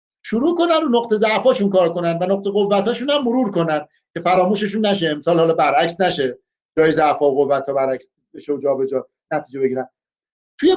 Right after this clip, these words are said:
بازه‌ای که اینا تا مرحله اول دارن، چون یه بار مرحله اول از سدش گذاشتن و مرحله دوم رو جا موندن،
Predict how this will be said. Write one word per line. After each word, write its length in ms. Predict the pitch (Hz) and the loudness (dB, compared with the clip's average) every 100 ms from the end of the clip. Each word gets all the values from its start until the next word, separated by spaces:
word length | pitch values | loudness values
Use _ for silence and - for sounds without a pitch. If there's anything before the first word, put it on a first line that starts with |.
| 370 | 2
بازه‌ای 540 | 240 240 240 254 330 | 4 4 2 2 -2
که 100 | 311 | 0
اینا 200 | 226 202 | 0 0
تا 100 | 202 | -2
مرحله 360 | 196 196 180 196 | -2 0 0 0
اول 320 | 190 185 185 | 0 0 0
دارن، 420 | 190 214 196 - _ - | 0 0 -2 -6 _ -8
چون 240 | - 349 | -4 0
یه 120 | 262 202 | 2 4
بار 180 | 185 | 4
مرحله 340 | 175 180 165 175 | 2 0 0 0
اول 200 | 170 170 | 2 2
از 180 | 165 165 | 0 0
سدش 380 | 165 165 165 | -4 -2 -6
گذاشتن 480 | 165 156 151 - 151 | -4 -2 -4 -4 -6
و 80 | 156 | -4
مرحله 260 | 165 160 151 | -4 -6 -2
دوم 340 | 170 170 220 | -2 0 0
رو 100 | 190 | 0
جا 180 | 165 151 | 0 -4
موندن، 380 | 151 147 143 | -4 -6 -6